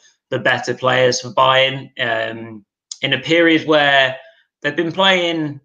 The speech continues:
okay. Um, certainly not their firing best that they kind of got off to this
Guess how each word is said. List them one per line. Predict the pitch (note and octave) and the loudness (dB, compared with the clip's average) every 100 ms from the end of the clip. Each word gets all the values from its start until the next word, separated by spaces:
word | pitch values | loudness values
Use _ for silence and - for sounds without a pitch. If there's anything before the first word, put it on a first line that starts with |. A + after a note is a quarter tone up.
| _ | _
okay. | D#3 D3 C#3+ D3 B2+ C3+ D#3 D#3 _ _ _ - | 0 0 -2 -2 0 0 -2 -8 _ _ _ -8
Um, | B2+ B2 B2 B2 A#2+ A#2+ A#2 G#2+ _ _ - | -4 0 0 0 -2 -6 -12 -18 _ _ -14
certainly | - E3 D#3+ D3 | -2 0 0 0
not | C#3+ D3 C#3 C3 | -2 -2 -2 0
their | B2+ B2+ B2 B2 - _ | 2 2 0 -2 -8 _
firing | _ - C#3+ C#3+ C#3+ C3+ B2 A#2+ | _ -2 0 4 4 2 -2 -4
best | B2+ C3 A#2+ - - - | -2 -2 -2 -6 -8 -8
that | C3 B2 B2 - - _ _ _ _ _ _ - F#3 | -2 0 -2 -4 -20 _ _ _ _ _ _ -20 -16
they | - C3+ | -8 -8
kind | D3+ D#3+ | -2 -2
of | C#3+ | 0
got | D#3+ D3+ | 2 2
off | C#3+ - | 2 -2
to | |
this | B2+ B2+ - | -4 -2 -2